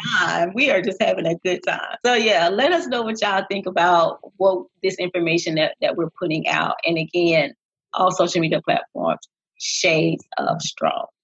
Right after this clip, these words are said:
So now, you know, I always like to let you go first. So what you think, girl? What do you think about people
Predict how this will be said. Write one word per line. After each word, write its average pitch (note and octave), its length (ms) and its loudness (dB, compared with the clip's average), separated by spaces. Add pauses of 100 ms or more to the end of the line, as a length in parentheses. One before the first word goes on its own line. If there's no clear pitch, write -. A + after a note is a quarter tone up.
(160)
So G3 160 2
now, G3 140 6
you G3 180 2
know, G#3 100 2
I G3+ 300 2
always G3+ 240 2
like G3+ 140 0
to F#3+ 60 -6
let F#3+ 240 -2
you A3+ 120 2
go G#3 240 2 (120)
first. F#3 320 0 (340)
So E3 160 -2
what G#3 280 -2
you F#4+ 80 -6 (140)
think, A3+ 280 -16
girl? G#3 440 -2 (180)
What G#3+ 400 0
do D4+ 180 4
you C4+ 300 6
think B3+ 260 0
about G3+ 480 0
people G#3+ 400 0